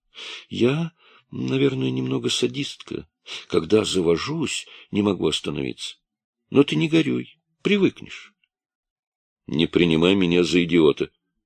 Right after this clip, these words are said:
Я к тебе теперь на пушечный выстрел не подойду. Я же нормальный человек. Занимайся любовью со своими вампирами». Засмеялась сочувственно.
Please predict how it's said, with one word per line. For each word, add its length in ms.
Я 200
к 60
тебе 260
теперь 320
на 200
пушечный 640
выстрел 440
не 160
подойду. 400
Я 140
же 140
нормальный 480
человек. 480
Занимайся 600
любовью 460
со 140
своими 320
вампирами». 840
Засмеялась 840
сочувственно. 880